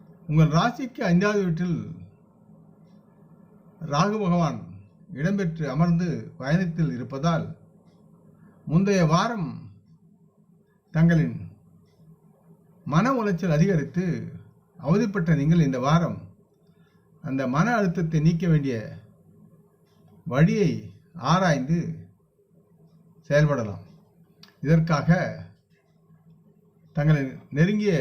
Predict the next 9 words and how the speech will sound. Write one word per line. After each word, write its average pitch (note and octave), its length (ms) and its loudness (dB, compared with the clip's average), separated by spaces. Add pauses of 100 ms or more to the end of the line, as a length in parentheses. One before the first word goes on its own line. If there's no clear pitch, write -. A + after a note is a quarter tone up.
(160)
நண்பர்கள் F3+ 460 0
மற்றும் D#3 320 -4
குடும்பத்தினருடன் D#3+ 840 -2 (1040)
சில D3+ 160 2
நல்ல F#3+ 240 2 (420)
தருணங்களை E3+ 560 2
நீங்கள் B2 340 -6
உருவாக்கி E3 480 0 (1080)
நிதானமாக E3+ 600 2